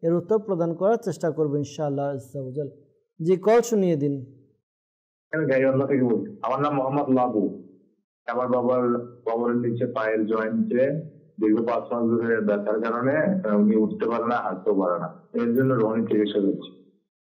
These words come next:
Speaker 1: জি, প্রিয় ভাই, আপনি গাইবান্ধা থেকে কল করলেন। আহ, পায়ের জয়েন্টে ব্যথা, উঠতে পারেন না, হাঁটতে পারেন না। আল্লাহ তাআলা আপনার সমস্যা পেরেশানি দূর করে দেখ, দোয়া করি। পাশাপাশি আপনি কি আমল করবেন তাও জানানোর চেষ্টা করব। সাথেই থাকুন।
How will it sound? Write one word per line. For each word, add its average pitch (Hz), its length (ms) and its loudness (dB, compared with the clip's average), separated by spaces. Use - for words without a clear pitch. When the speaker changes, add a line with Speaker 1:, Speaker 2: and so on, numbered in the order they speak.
Speaker 1:
জি, 190 340 6
প্রিয় 226 140 6
ভাই, 214 140 6
আপনি 202 220 4
গাইবান্ধা 170 420 4
থেকে 208 200 4
কল 226 260 2
করলেন। 233 300 4
আহ, 156 240 0
পায়ের 170 440 2
জয়েন্টে 185 320 2
ব্যথা, 165 360 2
উঠতে 170 260 0
পারেন 175 240 0
না, 175 80 -2
হাঁটতে 165 300 -4
পারেন 190 220 0
না। 180 100 -2
আল্লাহ 170 180 0
তাআলা 165 180 -2
আপনার 156 220 -6
সমস্যা 160 420 -8
পেরেশানি 175 420 -6
দূর 190 240 -4
করে 226 160 2
দেখ, 208 180 0
দোয়া 185 320 0
করি। 247 320 -4
পাশাপাশি 202 680 2
আপনি 165 680 -4
কি 214 180 -2
আমল 202 360 2
করবেন 190 340 2
তাও 180 280 2
জানানোর 190 380 0
চেষ্টা 190 340 -6
করব। 180 440 -6
সাথেই 180 380 0
থাকুন। 139 460 -6